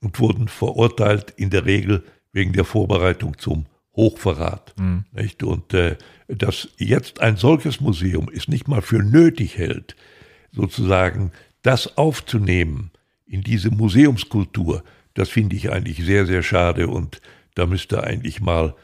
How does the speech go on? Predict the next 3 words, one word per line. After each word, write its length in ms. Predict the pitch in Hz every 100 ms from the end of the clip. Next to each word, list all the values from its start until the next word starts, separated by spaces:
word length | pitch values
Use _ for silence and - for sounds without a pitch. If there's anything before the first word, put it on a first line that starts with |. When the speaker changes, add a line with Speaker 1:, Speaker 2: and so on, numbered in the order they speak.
| _ _
Speaker 1:
tatsächlich, 840 | 98 92 98 87 - 80 - -
äh, 260 | 95 82 78 - _ _ _ - - - -
also 380 | 80 107 123